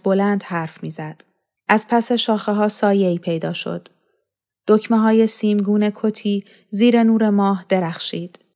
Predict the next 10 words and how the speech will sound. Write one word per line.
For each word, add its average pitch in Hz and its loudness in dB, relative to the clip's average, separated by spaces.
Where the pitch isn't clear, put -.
سایه 196 2
نزدیک 185 -2
شد. 165 -10
یاور 190 4
بود. 165 -12
گفت: 104 2
«بالا 208 6
سر 247 2
زدم، 208 0
نبودید.» 214 0